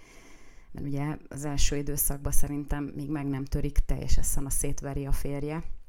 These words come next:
De ez egy másik lapra tartozik, tehát hogyha mondjuk a lányuk beleszerelmesedik egy ilyen ártalmatlannak tűnő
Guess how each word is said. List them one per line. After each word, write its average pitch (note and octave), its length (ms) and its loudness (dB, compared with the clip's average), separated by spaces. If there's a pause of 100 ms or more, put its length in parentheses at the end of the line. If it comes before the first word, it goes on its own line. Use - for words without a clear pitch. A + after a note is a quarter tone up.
(440)
De E3 140 -4
ez C#3+ 120 -2
egy D3+ 80 0
másik D#3 400 -2
lapra D3 300 2
tartozik, E3+ 580 -6
tehát - 220 -2
hogyha F3 220 -2
mondjuk F3+ 300 -6
a F#3+ 60 -4
lányuk E3+ 340 -4
beleszerelmesedik D3 1000 0
egy D3+ 140 -8
ilyen D3+ 180 -6
ártalmatlannak C#3+ 880 -2
tűnő C#3+ 400 0